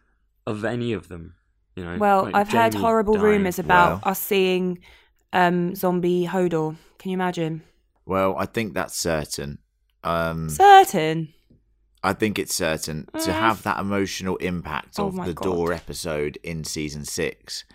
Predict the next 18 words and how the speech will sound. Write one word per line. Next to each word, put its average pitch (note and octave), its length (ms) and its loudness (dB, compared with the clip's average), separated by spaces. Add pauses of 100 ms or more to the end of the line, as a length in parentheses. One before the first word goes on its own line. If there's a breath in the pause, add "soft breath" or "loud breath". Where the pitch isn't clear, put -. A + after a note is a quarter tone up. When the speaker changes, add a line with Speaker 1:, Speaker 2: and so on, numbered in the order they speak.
(460 soft breath)
Speaker 3:
and D2+ 520 -4
not F2 420 -8
to D#2+ 100 -8
see E2+ 320 -4
him D2+ 180 -8
again D2 260 -6
as C#2+ 120 -10
a D2+ 40 -8
white, C#2+ 460 -6
I C#2+ 80 -10
think D2+ 260 -10
is C#2+ 80 -12
a D2+ 60 -10
missed D2+ 340 -8
opportunity C#2+ 640 -10
from D2 220 -14
the C#2 80 -12
show. C2 460 -6